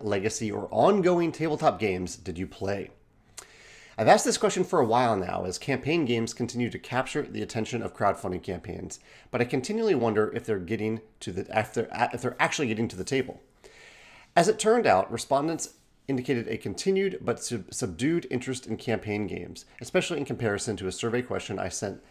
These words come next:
to Stonemaier ambassadors in twenty twenty-one. In that survey, only thirty-three percent of people were on the low end of the campaign spectrum, zero or one campaign games played that year.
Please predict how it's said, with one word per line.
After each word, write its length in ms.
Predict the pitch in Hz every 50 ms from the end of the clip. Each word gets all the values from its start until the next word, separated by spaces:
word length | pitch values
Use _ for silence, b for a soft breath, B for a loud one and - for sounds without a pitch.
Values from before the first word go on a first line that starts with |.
| b b b
to 220 | - - 113 107 -
Stonemaier 400 | - - - 110 95 101 107 107
ambassadors 520 | 95 101 90 87 - - - 101 92 87
in 80 | 90 85
twenty 240 | - - 92 87
twenty-one. 540 | 82 - 95 87 85 85 92 95 90 - - - _ _ _ _ B B B B B B B B B B
In 80 | - 117
that 140 | 139 202 190
survey, 320 | - - 156 123 113 107 -
only 240 | - 113 110 110
thirty-three 640 | 107 - - - - 165 180 185 202 185 - 160 160 -
percent 260 | 143 127 127 127 117
of 60 | 110
people 260 | 123 120 123 95 90
were 180 | 90 95 - -
on 80 | 107
the 100 | 101 101
low 360 | 98 98 98 104 117 123 135 -
end 280 | 120 117 110 110 104
of 80 | 95 87
the 60 | -
campaign 400 | - - 104 92 - 101 95 90
spectrum, 500 | - - 117 110 - - - - 76 78 B B B B B 95
zero 320 | 90 110 123 113 117 113
or 160 | 113 123 101
one 260 | 95 95 104 104 104
campaign 460 | 101 - - 104 87 - 98 101 101 92
games 240 | 95 92 92 87
played 220 | - - 104 92 82
that 140 | 87 90 92
year. 280 | 98 90 87 90 -